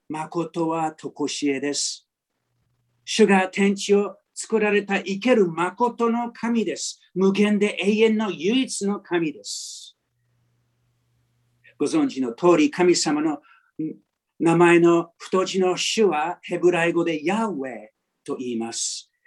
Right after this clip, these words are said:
約束を破らない、約束を守る真実な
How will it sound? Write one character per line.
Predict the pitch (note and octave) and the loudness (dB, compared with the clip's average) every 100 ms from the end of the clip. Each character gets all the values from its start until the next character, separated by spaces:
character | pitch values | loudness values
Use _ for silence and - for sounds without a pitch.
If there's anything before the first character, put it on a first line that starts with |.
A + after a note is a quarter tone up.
| - | -12
約 | - F3 G3 - | 0 2 2 2
束 | A3+ G3+ G3 | 4 4 6
を | A3 A3+ F3+ | 6 6 0
破 | - D3 E3 | -12 -8 -4
ら | G#3 A3 | -2 -2
な | G#3+ E3 | -4 -4
い、 | C3 _ _ | -6 _ _
約 | F3 E3+ - | -6 -6 -2
束 | G#3+ G3 G3 | -2 0 0
を | F3 | 0
守 | D3+ F3 A3+ F#3+ | -2 -2 0 0
る | - | -2
真 | - - B3 A3 | -8 -2 -2 -2
実 | D#3+ D3 F#3+ | -4 -8 -2
な | G3 G3 | -2 -4